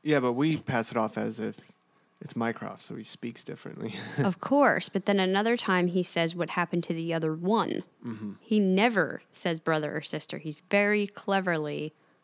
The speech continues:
Speaker 2: picking his words.
Speaker 1: Which means that Sherlock is aware of something that happened with the sister.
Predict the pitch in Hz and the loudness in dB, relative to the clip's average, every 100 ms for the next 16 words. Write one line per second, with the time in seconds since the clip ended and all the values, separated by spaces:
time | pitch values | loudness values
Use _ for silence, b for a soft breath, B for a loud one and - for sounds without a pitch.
0 | b - - 170 160 151 151 151 160 214 | b -4 -2 0 -2 -2 -2 0 0 -2
1 | 262 - - b b b b b b b | -4 -8 -8 b b b b b b b
2 | - 143 - 160 151 135 127 123 - _ | -6 -4 0 2 4 6 6 4 -2 _
3 | - 151 139 127 - - 123 120 117 135 | 0 4 6 6 2 -4 0 2 4 4
4 | 127 113 - 143 151 123 113 - 107 110 | 2 0 -2 0 0 -2 -4 -6 -10 -10
5 | - - - - 117 - _ _ _ _ | -10 -10 -12 -14 -16 -18 _ _ _ _
6 | - 113 - 117 | -18 -16 -12 -12